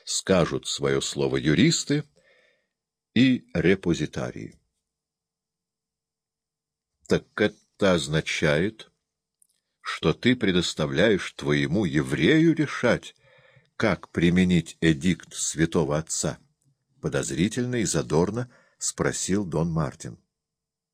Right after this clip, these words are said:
«Очень удачно, что Дон Иегуда сейчас как раз едет сюда», ответил Альфонсо. «Я, конечно, посоветуюсь и с ним». Тут уж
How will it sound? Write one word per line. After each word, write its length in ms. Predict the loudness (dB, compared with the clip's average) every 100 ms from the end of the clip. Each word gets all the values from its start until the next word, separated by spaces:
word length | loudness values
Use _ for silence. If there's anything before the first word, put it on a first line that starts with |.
| _ _ _ _ _
«Очень 380 | -2 -2 0 2
удачно, 720 | 2 2 2 0 -4 -4 -4 -8 _ _ _ _ _ _ _
что 280 | -12 -2 0
Дон 280 | 4 4 6
Иегуда 500 | 4 4 4 4 2
сейчас 540 | 0 -2 2 2 2
как 240 | -2 -2 2
раз 280 | 2 0
едет 400 | -2 0 0 -2
сюда», 520 | -4 -4 0 0 -2 -6 _ _ _ -20 _
ответил 520 | -6 0 0 2 0
Альфонсо. 720 | -2 -4 -4 -4 -4 -6 -8 -8 _ -20 -8
«Я, 400 | 0 4 4 4
конечно, 680 | 2 2 4 2 0 -2 -2
посоветуюсь 1040 | -2 0 2 4 2 2 0 -2 -4 -6
и 160 | -6 -4
с 160 | -4
ним». 420 | -2 -2 -2 -6 _ _ _ _ _ _ _ _ _ _ _ _ 0
Тут 300 | 0 2 0
уж 420 | -2 -4 -10